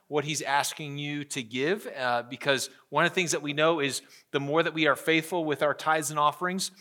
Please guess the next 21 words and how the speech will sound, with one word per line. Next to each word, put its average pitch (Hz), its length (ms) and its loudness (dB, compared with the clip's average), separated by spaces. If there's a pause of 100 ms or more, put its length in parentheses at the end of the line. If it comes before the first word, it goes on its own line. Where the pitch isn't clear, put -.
(280)
the 143 80 2
more 143 320 2
we 175 140 0
can 180 320 -4
do 131 460 -4 (260)
to 156 100 -10
impact 131 380 -2
the 131 40 -12
kingdom 120 380 -10
of 113 100 -12
God. 104 300 0
And 104 100 -12
so 135 120 -2
I 127 80 0
just 131 180 -10
wanna 135 160 0
encourage 123 360 -4
you 113 40 -10
to 110 80 -10
do 110 160 -10
that. 107 260 -2